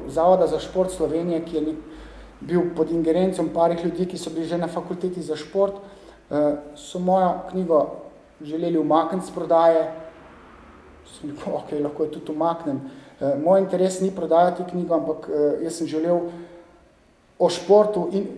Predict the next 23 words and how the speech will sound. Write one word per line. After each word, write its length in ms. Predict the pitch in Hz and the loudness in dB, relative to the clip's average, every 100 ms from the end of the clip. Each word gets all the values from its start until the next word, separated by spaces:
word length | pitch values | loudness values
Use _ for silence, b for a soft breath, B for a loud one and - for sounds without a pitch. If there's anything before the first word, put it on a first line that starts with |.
| - | -6
ideologiji 600 | 185 151 170 170 170 180 | -4 0 2 2 2 2
nekaj 340 | 170 190 175 156 | 2 2 2 2
vedeti. 800 | 135 156 160 170 202 190 185 - - - - | 4 4 4 0 0 0 -2 -12 -18 -20 -10
Mm, 180 | 143 135 131 - 135 | -4 -2 -2 -6 -4
vem, 200 | 175 180 | 0 2
da 80 | 165 | 2
je 80 | |
tisto, 240 | 165 185 170 | 0 -6 -4
kar 180 | 170 160 | -4 -4
želim 240 | 135 180 180 | -2 0 2
vedeti, 360 | 170 170 156 156 | 2 -2 -2 0
nemogoče 580 | 151 180 180 180 180 | 2 4 2 0 0
vedeti, 420 | 180 180 170 170 160 | -2 -2 -2 -4 0
vendar 200 | 202 196 | 4 2
sem 220 | - 190 - B B B | 2 -6 -6 B B B
se 120 | 175 | -4
iskreno 460 | 175 - 240 233 220 - | -4 -2 0 4 2 2
trudil, 340 | 214 220 208 | 0 2 4
da 100 | 185 | 4
bi, 120 | 185 | 6
eh, 840 | 185 - - - - - 156 160 156 160 - - 160 | 2 0 -10 -16 -16 2 6 8 6 2 -8 -12 -10
v 100 | 180 - - - - - - | -10 -12 -20 -20 -20 -16 0
tem 300 | 254 233 | 2 2